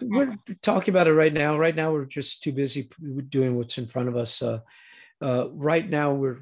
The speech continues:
Speaker 1: we're, we're not taking it easy. We're touring intensively because we have, um, a record to promote. Uh, we have, uh,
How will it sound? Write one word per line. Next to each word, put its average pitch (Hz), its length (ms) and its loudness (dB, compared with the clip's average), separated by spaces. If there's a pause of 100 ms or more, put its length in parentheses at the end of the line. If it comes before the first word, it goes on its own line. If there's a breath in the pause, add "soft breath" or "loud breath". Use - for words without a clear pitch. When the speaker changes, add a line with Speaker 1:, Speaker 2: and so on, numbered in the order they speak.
Speaker 1:
we're, 123 320 -6
we're 131 80 -4
not 135 300 -4 (300)
taking 127 280 -4
it 113 100 -2
easy. 117 520 -6
We're 120 220 -8 (120)
touring 143 380 -2
intensively 127 640 -6
because 123 380 -8
we 127 120 -2
have, 123 300 -2 (640 loud breath)
um, 123 520 -2 (160)
a 131 140 -6
record 143 320 0
to 127 60 -6
promote. 135 500 -2 (880 soft breath)
Uh, 123 440 -4
we 139 160 -2
have, 123 220 0
uh, 123 200 -4